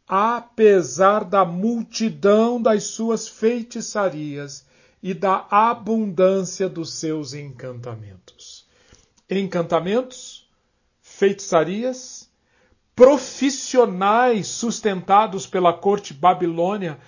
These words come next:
para predizer aquilo que viria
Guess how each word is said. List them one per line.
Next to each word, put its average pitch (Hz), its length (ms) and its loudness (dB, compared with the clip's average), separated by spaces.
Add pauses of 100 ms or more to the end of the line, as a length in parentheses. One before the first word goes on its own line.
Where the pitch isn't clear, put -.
(300)
para 214 160 4
predizer 240 1400 0 (320)
aquilo 214 440 -4
que 202 140 -8
viria 233 560 -2